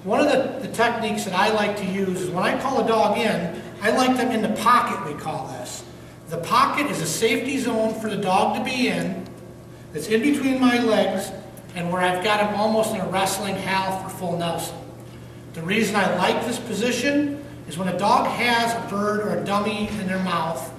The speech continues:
and I go to reach for it, they have nowhere to go but back or next to me. They can't back up because they already are in the garage backwards. So I call this the garage or the pocket.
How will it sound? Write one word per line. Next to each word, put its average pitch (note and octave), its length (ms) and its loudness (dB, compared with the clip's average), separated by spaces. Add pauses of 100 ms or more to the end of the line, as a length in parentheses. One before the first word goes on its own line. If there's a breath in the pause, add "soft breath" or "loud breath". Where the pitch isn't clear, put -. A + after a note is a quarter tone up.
(400 loud breath)
and F3 80 -4
I F#3 120 2
go F#3+ 120 0
to - 80 2
reach G#3 300 2
for D3+ 220 -2
it, - 180 -8
they F3+ 160 0
have G3+ 180 2
nowhere B3 240 4
to A3 80 4
go G3 300 2
but - 240 -4
back F#3 420 2
or E3 140 -2
next F3+ 320 -2
to - 60 -8
me. - 160 -10
They - 100 -12
can't A3 360 -4
back G3 300 0
up F#3 300 -4
because - 160 -10
they E3+ 100 0
already E3 380 4
are E3 180 -2
in F3+ 120 0
the F3 60 -2
garage E3 480 2 (100)
backwards. - 580 -2 (580 loud breath)
So F3 220 0
I - 120 6
call - 260 6
this A3 160 4
the - 100 -2
garage G#3 640 4 (100)
or F3+ 120 0
the E3 80 0
pocket. G#3+ 440 0